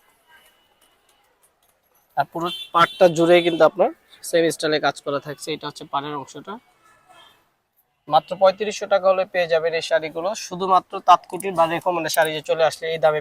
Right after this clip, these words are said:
পেয়ে যাবেন। আর অবশ্যই যারা আমাদের শপে আসবেন, বলতে হবে যে আমরা আপনার, আহ, ভিডিওটা দেখেছেন, তো তাহলেই কিন্তু এই অফার প্রাইসটা, অন্যথায় কিন্তু এগুলো প্রাইস আরো অনেক বেশি, আট থেকে দশ হাজার টাকা দিয়ে নিতে হবে।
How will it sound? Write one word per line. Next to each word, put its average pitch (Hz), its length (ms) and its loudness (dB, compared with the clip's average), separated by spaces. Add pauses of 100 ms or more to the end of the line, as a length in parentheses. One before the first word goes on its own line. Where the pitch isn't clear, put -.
পেয়ে 135 180 -4
যাবেন। 120 180 -8 (420)
আর 151 60 6 (100)
অবশ্যই 208 340 2
যারা 185 300 8
আমাদের 185 300 2
শপে 180 300 0
আসবেন, 190 220 -6 (140)
বলতে 180 260 -2
হবে 175 200 0
যে 190 100 6
আমরা 160 200 6
আপনার, 165 300 2
আহ, 147 280 0 (280)
ভিডিওটা 208 340 4
দেখেছেন, 190 440 2 (100)
তো - 60 -20 (100)
তাহলেই 196 380 6
কিন্তু 202 180 -4
এই 190 100 6
অফার 175 280 6
প্রাইসটা, 165 340 4
অন্যথায় 175 300 4
কিন্তু 165 260 -12
এগুলো 165 180 -4 (100)
প্রাইস 156 280 4
আরো 147 180 4
অনেক 185 220 -2
বেশি, 185 200 -8
আট 165 200 6
থেকে 170 160 -8
দশ 160 240 -4
হাজার 165 160 -10 (100)
টাকা 151 160 -4
দিয়ে 151 160 -8
নিতে 151 220 -10
হবে। 151 220 -4